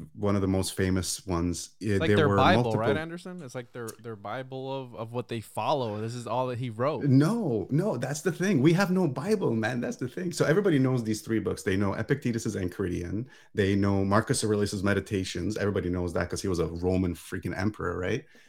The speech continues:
Speaker 1: And then there's, uh, Seneca's Moral Letters. So one book is a, a student's notes that he was taking from his teacher. Epictetus never wrote anything down. So Epictetus's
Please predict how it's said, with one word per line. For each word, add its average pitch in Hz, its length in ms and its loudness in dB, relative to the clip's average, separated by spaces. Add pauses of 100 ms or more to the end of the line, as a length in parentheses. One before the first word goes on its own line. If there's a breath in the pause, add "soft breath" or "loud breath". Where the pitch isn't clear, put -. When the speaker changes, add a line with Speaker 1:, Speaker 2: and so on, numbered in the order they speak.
(120)
Speaker 1:
And 107 100 2
then 107 120 6
there's, 104 360 4
uh, 98 160 0
Seneca's 98 720 0
Moral 92 300 -2
Letters. - 420 -6 (1000)
So 117 220 4
one 117 520 2
book 135 340 2 (440)
is 107 560 4
a, 101 280 2 (200)
a 110 80 0
student's 120 460 2
notes 101 480 -2 (300)
that 104 180 0
he 101 60 2
was 95 120 -2
taking 101 220 0
from 104 100 -2
his 95 140 0
teacher. - 340 -2
Epictetus 104 460 -2
never 107 240 2
wrote 98 180 2
anything 87 320 -2
down. 90 340 -6 (300)
So 95 300 2
Epictetus's 98 720 -2